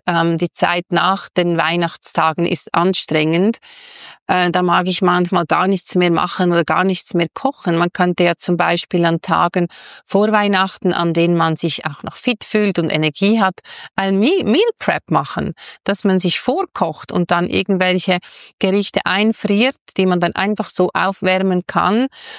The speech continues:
Einfach, dass man die Tage danach möglichst, ähm, wenig machen muss zum Beispiel. Wie gesagt, eben so einen Notfallplan auch bereithalten, auch für Kinder,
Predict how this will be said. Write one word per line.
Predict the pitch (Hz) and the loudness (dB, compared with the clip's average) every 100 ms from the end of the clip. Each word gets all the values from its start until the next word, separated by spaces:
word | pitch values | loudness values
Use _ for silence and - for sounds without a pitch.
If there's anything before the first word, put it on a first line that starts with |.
| - - - | -20 -10 -4
Einfach, | 202 240 | -2 0
dass | - 202 - | -2 -2 0
man | 185 | 2
die | 175 | 2
Tage | - 185 165 180 | 0 0 0 2
danach | 170 165 170 185 - | 2 2 2 0 2
möglichst, | 175 175 180 175 - - | 2 4 2 0 -6 -4
ähm, | 165 160 156 | 0 0 2
wenig | 160 190 185 - | 2 4 2 0
machen | 165 160 170 160 | -2 -2 -4 -2
muss | 156 - | -2 -4
zum | - 147 | -4 -2
Beispiel. | 147 151 151 - 147 151 147 _ - - - _ | -2 -4 -8 -8 -4 -4 -4 _ -20 -20 -20 _
Wie | 202 | 0
gesagt, | 226 220 185 165 - | 0 0 -2 -2 -2
eben | 185 196 | 0 0
so | 180 | 0
einen | 170 165 165 | 0 0 2
Notfallplan | 180 226 - 175 - 170 160 151 | 0 0 -2 -4 -2 0 0 0
auch | - 156 - | 0 -2 -2
bereithalten, | 170 - 151 - 170 175 202 | -4 -2 -4 -2 -4 -2 -2
auch | 170 - | -2 -2
für | - 156 | -6 -6
Kinder, | - 160 160 185 240 | -4 -2 0 2 0